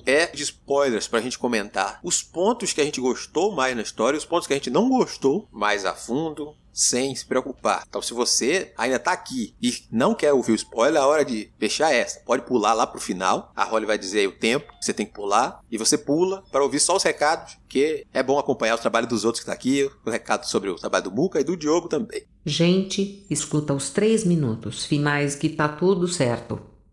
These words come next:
Speaker 2: Vai ser ali por volta de uma hora e dez minutos.
Speaker 1: Vamos nessa, galera. A Camila ficou curiosa com o que o Diogo falou que não gostou.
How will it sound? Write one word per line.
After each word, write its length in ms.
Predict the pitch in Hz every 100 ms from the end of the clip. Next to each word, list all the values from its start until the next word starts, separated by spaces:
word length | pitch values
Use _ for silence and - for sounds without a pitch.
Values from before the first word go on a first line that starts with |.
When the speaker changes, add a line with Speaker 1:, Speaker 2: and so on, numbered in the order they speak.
| _ -
Speaker 2:
Vai 220 | 151 151
ser 320 | 151 - 175
ali 260 | 165 165 175
por 160 | 175
volta 440 | 165 160 175 175 160
de 120 | 160
uma 220 | 156 143
hora 260 | 151 160 160
e 20 |
dez 260 | 147 151 147
minutos. 680 | 175 160 113 110 107 - -
Speaker 1:
Vamos 220 | - 208 156
nessa, 240 | 120 -
galera. 320 | 90 80 - - -
A 100 | -
Camila 240 | - 151 190
ficou 140 | 180
curiosa 360 | 185 160 165 -
com 80 | 170
o 40 |
que 120 | -
o 20 | 170
Diogo 320 | 139 170 185
falou 300 | 151 127 165
que 80 | 151
não 100 | 165
gostou. 560 | 156 - - 165 185